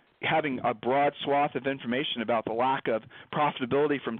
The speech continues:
teams and brokerages. He's gonna be interviewed very soon on our podcast, on this show. And he's gonna, he, we had him on before, and, you know, I asked him the question. He wasn't expecting it. He came with his talking points, and I was like, "Okay, we're not gonna do that. We're gonna talk about this." And he was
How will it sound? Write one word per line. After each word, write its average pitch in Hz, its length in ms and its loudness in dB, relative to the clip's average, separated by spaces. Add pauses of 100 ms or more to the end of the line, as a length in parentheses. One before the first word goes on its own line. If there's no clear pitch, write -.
teams 143 240 -2
and 110 100 -4
brokerages. 123 480 -2
He's 175 120 -2
gonna 170 160 -2
be 160 100 -2
interviewed 147 360 -4
very 107 300 0
soon 120 160 -2
on 120 140 0
our 123 80 -2
podcast, 156 500 -2
on 117 120 -2
this 135 180 -2
show. 185 240 2 (580)
And - 120 -2
he's 202 180 2
gonna, 240 200 2 (100)
he, 151 160 2
we 160 160 2
had 190 160 2
him 180 80 0
on 180 100 2
before, 180 380 2
and, 143 100 -2 (320)
you 139 100 -2
know, 151 120 4
I 156 80 4
asked 190 280 2
him 185 120 -2
the 180 60 0
question. 190 380 0
He 139 80 -2
wasn't 156 280 0
expecting 156 480 -2
it. 147 160 -2 (240)
He 165 100 -2
came 170 220 0
with 170 80 -2
his 156 100 0
talking 170 380 0
points, 135 320 -2
and 127 100 -2
I - 20 0
was 123 120 -2
like, 120 180 -2
"Okay, 147 300 2
we're 147 180 -2
not 185 140 0
gonna 156 100 -2
do 147 120 -2
that. 151 220 2
We're 139 80 -2
gonna 143 140 -4
talk 135 220 -2
about 117 180 -2
this." 135 200 2 (460)
And 151 200 0
he 185 180 2
was 202 140 2